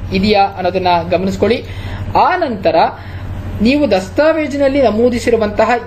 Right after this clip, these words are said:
ಎಲ್ಲ ಮಾಹಿತಿಗಳು, ಅಂದ್ರೆ ನೀವು ಸ-, ನಮೂದಿಸಿರುವಂತಹ ಸೈಟ್ ನಂಬರು, ಪಿ ಐ ಡಿ ನಂಬರು, ಪ್ರಾಪರ್ಟಿ ನಂಬರು, ಪಂಚಾಯತ್ ಖಾತಾ ನಂಬರ್ ಇರ್ಬೋದು,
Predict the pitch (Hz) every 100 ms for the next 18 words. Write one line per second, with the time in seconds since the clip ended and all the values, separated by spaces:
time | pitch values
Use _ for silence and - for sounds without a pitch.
0 | 196 240 311 339 233 214 208 160 139 -
1 | - 196 180 196 - - - - - -
2 | 196 196 196 - 196 214 240 220 214 196
3 | 190 190 190 196 196 185 165 160 160 165
4 | 165 - 208 208 196 185 170 165 160 170
5 | 170 170 190 190 208 196 170 160 165 170
6 | 170 170 185 190 202 196 - 190 185 226
7 | 208 165 160 160 156 156 160